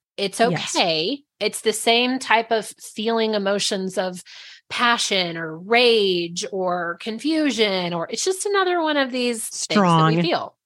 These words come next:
Speaker 1: It's strong.
Speaker 2: Mm-hmm.
Speaker 1: It's emotional. We're humans. We feel it. Um, I'd say everyone feels it differently, or there's different types of people that feel it differently. So let's go back
Speaker 2: Sure.
Speaker 1: to our scenario of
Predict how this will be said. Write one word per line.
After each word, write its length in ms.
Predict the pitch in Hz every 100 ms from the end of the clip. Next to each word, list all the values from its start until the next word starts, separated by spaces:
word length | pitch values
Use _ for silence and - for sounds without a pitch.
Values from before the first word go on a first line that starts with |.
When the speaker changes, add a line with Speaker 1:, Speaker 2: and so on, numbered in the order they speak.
| _ 185
Speaker 1:
It's 220 | 202 202
strong. 420 | 190 220 208 196
Speaker 2:
Mm-hmm. 100 | 196
Speaker 1:
It's 160 | 214 214
emotional. 500 | 185 190 196 185 196
We're 140 | 180
humans. 480 | 175 175 170 165 -
We 120 | 160
feel 240 | - 147 139
it. 140 | - - - - - -
Um, 240 | 220 226 220 _ _
I'd 160 | 233 226
say 320 | - 392 - - _ _
everyone 440 | 254 254 311 320 294
feels 280 | 254 247
it 120 | 262 -
differently, 560 | 180 170 175 233 -
or 140 | - 226
there's 200 | 240 220
different 360 | 262 262 226
types 360 | - 220 220 -
of 120 | 190
people 320 | - 185 185
that 180 | 170 -
feel 180 | - 165
it 80 | 143
differently. 460 | 156 - - 110 226
So 140 | -
let's 220 | 226 269 -
go 140 | 359
back 240 | 262 220
Speaker 2:
Sure. 80 | 196
Speaker 1:
to 260 | 156 226 208
our 280 | 185 185 180
scenario 840 | - 185 180 170 170 165 170 180
of 380 | 175 170 170